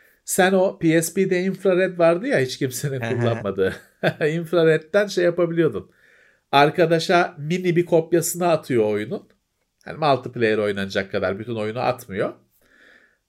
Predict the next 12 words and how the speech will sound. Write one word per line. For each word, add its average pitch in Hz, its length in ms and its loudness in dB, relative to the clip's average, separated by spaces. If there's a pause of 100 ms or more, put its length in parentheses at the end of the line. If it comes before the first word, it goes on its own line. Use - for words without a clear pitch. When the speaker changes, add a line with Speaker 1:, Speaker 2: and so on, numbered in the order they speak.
Speaker 1:
Multiplayer 175 640 2
oynanacak 180 600 0
kadar 156 280 0
mini 175 320 -4
bir 175 100 0
kopyasını 180 600 0
atıyor 139 320 2
arkadaşın 113 560 -2
makinesine. 117 720 -4
Beraber 196 460 2
karşılıklı 123 540 -2
oynuyorsunuz. 240 680 -4